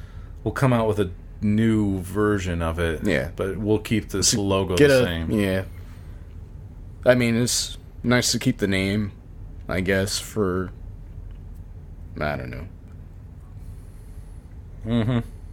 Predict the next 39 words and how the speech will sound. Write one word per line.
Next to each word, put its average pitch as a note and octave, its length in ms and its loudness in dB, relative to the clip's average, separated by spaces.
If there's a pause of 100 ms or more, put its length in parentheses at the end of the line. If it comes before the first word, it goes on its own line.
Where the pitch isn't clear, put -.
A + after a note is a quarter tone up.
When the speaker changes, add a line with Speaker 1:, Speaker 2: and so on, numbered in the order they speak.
(280)
Speaker 2:
Like, A2+ 440 4
uh, G2 600 6 (1200)
what? G#2 240 6 (360)
Speaker 1:
'Cause G2+ 180 4
old G#2+ 200 6
timers F#2 380 0
are - 20 -12
probably F#2 240 2
like, F2 240 0
"Oh, A#2+ 340 0 (100)
Ancient B2 360 -4
Age, C3 380 0
yeah, A#2 300 -2 (140)
gotta G#2+ 160 -4
get G#2+ 120 -4
a A2 40 -4
bottle A2+ 280 0
of G2+ 60 -8
that." C3 320 0 (360)
Speaker 2:
Mm-hmm. A#2+ 360 4 (140)
Speaker 1:
It's F2+ 120 -2
like, E2+ 300 0 (140)
uh, G2+ 360 4 (840)
oh A2 180 4
yeah, E2 320 0
that's G2 220 -8
why - 140 -4
Speaker 2:
'Cause C#3+ 120 8
you D3+ 40 2
Speaker 1:
it's F#3 100 8
Speaker 2:
gotta F3 100 6
think, F3+ 260 4
Speaker 1:
thirteen F2 180 0
dollars. F2+ 160 -6
Speaker 2:
probably D#3 200 8
back D#3+ 220 8
in C#3 80 4
the A#2+ 80 4
day, C3+ 380 4